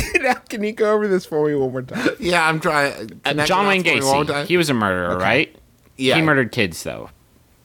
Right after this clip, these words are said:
Speaker 3: Who didn't murder kids? Who was just, like, an all-around murderer?
Speaker 2: Jack the Ripper.
Speaker 3: Jack, Jack the Ripper murdered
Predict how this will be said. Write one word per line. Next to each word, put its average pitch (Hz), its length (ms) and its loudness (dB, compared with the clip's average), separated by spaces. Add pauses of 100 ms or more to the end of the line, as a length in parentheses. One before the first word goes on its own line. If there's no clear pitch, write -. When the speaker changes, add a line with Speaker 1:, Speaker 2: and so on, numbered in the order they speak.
Speaker 3:
Who 185 160 4
didn't 196 300 0
murder 160 260 2
kids? 98 320 -2
Who 151 80 2
was 156 160 0
just, 143 160 -2
like, 120 140 -2
an 107 100 -2
all-around 117 480 2
murderer? 87 600 -4 (580)
Speaker 2:
Jack 131 240 -2
the 131 80 -2
Ripper. 98 440 -4 (140)
Speaker 3:
Jack, 143 220 -2 (580)
Jack 135 240 0
the 143 80 0
Ripper 117 320 2
murdered 92 420 -2